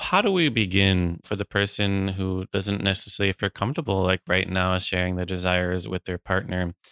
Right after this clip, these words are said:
How do we improve our sexual communication skills, and what are some things we might wanna start talking about with our partner?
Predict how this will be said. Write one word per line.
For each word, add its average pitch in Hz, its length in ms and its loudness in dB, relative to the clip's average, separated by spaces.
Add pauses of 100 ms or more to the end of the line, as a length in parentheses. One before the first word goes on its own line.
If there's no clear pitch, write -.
(280)
How 156 140 -2
do 202 80 0
we 214 120 0
improve 113 680 2
our 92 120 6
sexual 92 480 -2
communication 90 760 -4
skills, 87 440 -2
and 92 120 -4
what 98 100 -2
are 107 60 -2
some 113 180 -4
things 92 500 -2
we 92 120 -6
might 90 200 -6
wanna 92 200 -2
start - 260 -4
talking 135 340 -4
about 85 320 -2
with 90 160 -4
our 95 120 -2
partner? - 380 -6